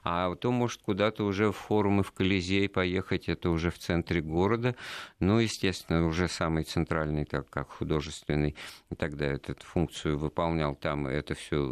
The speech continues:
начиналось, а вот дальше уже можно было как-то искать. И вот эта вот афиша московских, э, кинотеатров, они продержались, э, ну,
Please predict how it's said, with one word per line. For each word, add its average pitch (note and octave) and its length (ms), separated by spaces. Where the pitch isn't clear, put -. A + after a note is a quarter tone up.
начиналось, G#2 720
а E2+ 100
вот F2 160
дальше C#3+ 360
уже B2 260
можно C3 340
было B2+ 280
как-то A2+ 420
искать. D#3 480
И F#2 80
вот F#2+ 200
эта A2 220
вот G2+ 160
афиша - 460
московских, - 720
э, E2 180
кинотеатров, F2+ 920
они E2 440
продержались, F2 840
э, D#2+ 100
ну, D#2 680